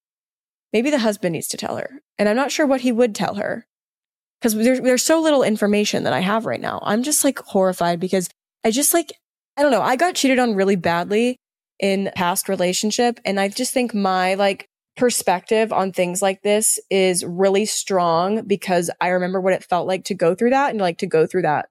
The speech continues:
betrayal. So I just feel really, really bad for your best friend.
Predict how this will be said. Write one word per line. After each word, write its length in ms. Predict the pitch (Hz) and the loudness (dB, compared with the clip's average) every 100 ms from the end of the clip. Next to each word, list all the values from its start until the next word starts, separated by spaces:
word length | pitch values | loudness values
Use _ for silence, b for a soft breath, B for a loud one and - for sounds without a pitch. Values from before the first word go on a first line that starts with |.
| _ | _
betrayal. 600 | - 185 190 135 135 202 254 _ _ _ _ _ | -6 -4 0 0 2 0 -2 _ _ _ _ _
So 600 | - - 240 233 233 220 - _ _ | -2 2 4 6 4 2 -4 _ _
I 140 | 220 240 | -2 0
just 220 | 294 294 | -2 0
feel 320 | 320 311 233 | 2 2 2
really, 300 | 220 233 247 | 0 0 0
really 260 | 220 233 240 | 2 2 2
bad 360 | 196 196 202 | 2 2 0
for 120 | - | 0
your 160 | 196 185 | 2 2
best 280 | 180 160 - | 2 -2 -4
friend. 520 | - 160 147 156 - | -4 -2 -4 -6 -8